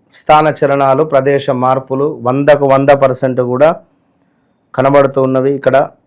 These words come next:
ఎట్టి కోశాన కూడా తగ్గేదే లే అన్నట్టుగా ఉంది. ఏం తగ్గేదే లే అంటే మనకు సుమారుగా రెండు వేల ఇరవై నాలుగు ఆగస్టు నుంచి ఈ ఆగస్టు వరకు కూడా తగ్గేదే లే అన్నట్టుగానే వీరి ప్రవర్తన కానీ, వీరి పరిస్థితి కానీ,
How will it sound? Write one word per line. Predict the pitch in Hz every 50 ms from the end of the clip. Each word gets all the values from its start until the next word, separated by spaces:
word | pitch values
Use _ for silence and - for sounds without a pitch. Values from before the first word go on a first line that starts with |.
| _ -
ఎట్టి | 120 - _ - 160
కోశాన | - - 143 151 147 - 160 151 156 151
కూడా | 147 139 143 151 160 151 135 123 123 - - _ _ -
తగ్గేదే | 139 135 127 131 135 156 160 160 156 160 151
లే | 151 139 143 151 151
అన్నట్టుగా | 147 143 143 143 143 139 - 139 135 139 131
ఉంది. | 131 127 127 143 139 131
ఏం | 135 143 151 151
తగ్గేదే | 143 147 143 135 135 151 147 143 147
లే | 139 139 135
అంటే | 135 131 127 123 135 147 139 123 127
మనకు | 127 127 123 123 117 135 147 135 113 107 110 135 - _ _ _ _ _ _ _ _ _ _ _ _ _ _ _ _ _ _ _ _ _ _ _ _ _ _ _ _ _ _ _ _ _ _ _ -
సుమారుగా | - - 147 151 160 165 165 160 160 160 160 165 170 175 185 180 - - 131
రెండు | 131 135 139 147 151
వేల | 160 160 156 156 160
ఇరవై | 156 151 147 143 151 147
నాలుగు | 147 147 143 143 147 147
ఆగస్టు | 151 143 139 139 143 143 - - 147
నుంచి | 147 147 143 139 - 160
ఈ | 165 165 160 - 135 143 147
ఆగస్టు | 143 139 135 139 139 139 - 143
వరకు | 139 139 135 131 139 147
కూడా | 135 135 135 135
తగ్గేదే | 131 - 139 135 131 143 143 143 143 139
లే | 143 143
అన్నట్టుగానే | 139 135 135 135 131 123 139 131 135 139 147 156
వీరి | 147 135 139 135
ప్రవర్తన | 135 - 135 131 135 135 131 - - 139
కానీ, | 135 135 135 135 135 143 143
వీరి | 127 127 135 135 135
పరిస్థితి | 143 143 131 131 131 - 131 131 135 127
కానీ, | 127 127 127 131 139 139